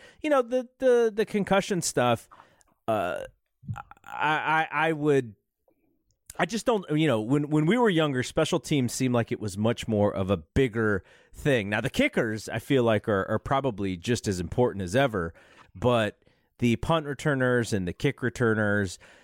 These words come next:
you know, there are some out there, but these guys, these teams don't even wanna put their best players out there because of the fear of getting hurt. Like, Deion Sanders, i-,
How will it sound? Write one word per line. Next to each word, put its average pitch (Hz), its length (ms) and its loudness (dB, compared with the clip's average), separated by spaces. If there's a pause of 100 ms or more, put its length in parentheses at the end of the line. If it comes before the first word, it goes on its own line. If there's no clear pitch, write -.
(120)
you 131 80 0
know, 120 80 4
there 160 220 2
are 170 160 4
some 143 720 0
out 127 260 0
there, 113 120 0
but 107 240 -2 (380)
these 120 320 0
guys, 135 220 0
these 123 220 -2
teams 208 260 0
don't 127 160 2
even 104 240 -2
wanna 98 220 -2
put - 280 -4
their 95 120 0
best 95 300 -6
players 113 680 -2 (500)
out 107 220 -2
there 101 120 0
because 98 640 -2 (120)
of 107 180 -2
the 110 80 2
fear 107 260 0
of 104 140 0
getting 107 220 0
hurt. 185 320 -2
Like, 101 180 0 (380)
Deion 170 360 2
Sanders, 139 880 0 (880)
i-, 147 160 4